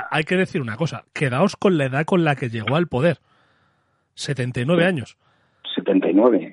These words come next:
Speaker 2: es, eh, setenta y nueve años del siglo siete.
Speaker 1: Por eso, o sea, quedaos en la mente, eh, la edad de este hombre, pero sobre todo un detalle. Lo que ha vivido este hombre, lo que sabe este hombre,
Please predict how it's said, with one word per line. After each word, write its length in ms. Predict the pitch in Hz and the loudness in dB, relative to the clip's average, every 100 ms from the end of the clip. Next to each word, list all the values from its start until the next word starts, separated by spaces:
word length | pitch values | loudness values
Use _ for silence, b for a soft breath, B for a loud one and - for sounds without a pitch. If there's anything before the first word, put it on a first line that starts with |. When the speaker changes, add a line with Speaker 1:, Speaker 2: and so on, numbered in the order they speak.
| 90 | -12
Speaker 2:
es, 80 | 90 - - _ - - | -12 -14 -18 _ -18 -2
eh, 180 | 101 98 - | 2 2 2
setenta 320 | 95 95 92 | 2 2 4
y 40 | |
nueve 200 | 101 107 | 6 8
años 240 | 117 135 120 | 8 8 6
del 180 | 101 | 4
siglo 240 | - 104 95 - | 2 0 2 4
siete. 320 | 135 - - _ - | 2 2 -18 _ -12
Speaker 1:
Por 140 | 127 | -8
eso, 140 | 160 131 | -6 -6
o 60 | |
sea, 160 | 123 120 | -6 -10
quedaos 540 | - 123 131 180 - | -8 -2 2 2 2
en 160 | 185 170 | -2 0
la 100 | 160 | 2
mente, 460 | 175 185 190 208 - b b b b - - _ _ | 2 0 0 -2 -4 b b b b -12 -12 _ _
eh, 480 | 185 160 156 151 156 156 | -2 0 2 0 -4 -8
la 200 | 139 127 | -4 0
edad 160 | 165 | 0
de 80 | 196 | 0
este 240 | 185 214 | 0 0
hombre, 240 | 196 214 226 | 0 2 0
pero 240 | 180 165 | 0 -2
sobre 160 | - 151 | -2 -2
todo 160 | 180 | 0
un 100 | 226 | 0
detalle. 400 | 208 160 180 120 - _ _ _ _ _ _ _ _ _ _ - | -2 -2 -4 -6 -14 _ _ _ _ _ _ _ _ _ _ -12
Lo 280 | 131 135 135 | -6 -4 -4
que 180 | - 131 | -2 -2
ha 100 | 170 | 0
vivido 320 | 214 202 170 | 0 0 0
este 280 | - 143 143 | -2 -4 -2
hombre, 360 | 156 170 208 - _ _ _ _ _ | -2 -2 -4 -8 _ _ _ _ _
lo 280 | 135 135 139 | -6 -2 -2
que 160 | - 131 | -2 -6
sabe 320 | - 165 202 | -4 -4 -2
este 300 | 196 - 160 | -6 -6 -2
hombre, 460 | 160 156 156 180 | -2 -2 -6 -8